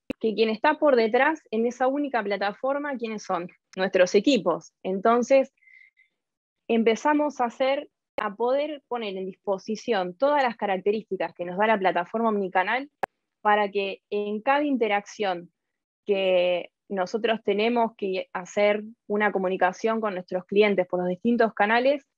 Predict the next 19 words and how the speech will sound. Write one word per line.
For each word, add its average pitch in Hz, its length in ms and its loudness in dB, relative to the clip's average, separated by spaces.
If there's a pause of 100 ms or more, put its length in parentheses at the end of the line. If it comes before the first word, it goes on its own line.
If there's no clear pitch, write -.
(380)
conservemos 240 880 0 (500)
procesos 247 840 -2 (140)
de 190 300 -4
atención 226 1000 -4
unificados 214 800 0
y 202 40 -6
homogéneos. 175 640 -6 (1000)
Vamos 208 360 -2
a, 185 260 4
y 180 220 -6
vamos 208 260 -2
a 196 60 -8
entrar 196 200 0
un 208 80 -2
poco 208 200 0
más 208 220 -6
en 196 100 -8
detalle, 208 600 -4 (840)
eh, 185 600 -10